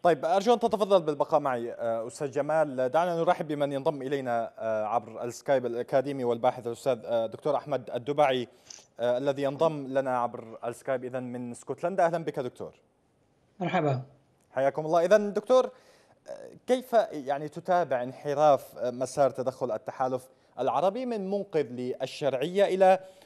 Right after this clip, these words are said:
Speaker 1: مضعف وربما مقوض، آه، أو مقوض لوجود هذه الشرعية ولأدوات القوة التي تمتلكها في عدن وبقية المحافظات المحررة؟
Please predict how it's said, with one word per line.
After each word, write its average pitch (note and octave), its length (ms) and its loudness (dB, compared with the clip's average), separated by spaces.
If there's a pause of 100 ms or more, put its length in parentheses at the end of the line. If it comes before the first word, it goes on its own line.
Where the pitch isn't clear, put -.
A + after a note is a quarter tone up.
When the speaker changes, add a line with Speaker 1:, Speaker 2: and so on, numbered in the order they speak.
(140)
Speaker 1:
مضعف G3 540 2
وربما A3 420 6
مقوض، G#3+ 640 2 (580)
آه، C#3 140 2
أو C3+ 240 0
مقوض D#3 580 2
لوجود C#3+ 600 0
هذه D3 420 0
الشرعية D3 540 -2
ولأدوات D#3 680 0
القوة C#3+ 420 -2
التي C#3 280 -6
تمتلكها D#3+ 800 -2 (320)
في C3+ 160 -4
عدن E3 300 0
وبقية D3 500 -4
المحافظات A#2 640 -6
المحررة؟ G#2 500 -12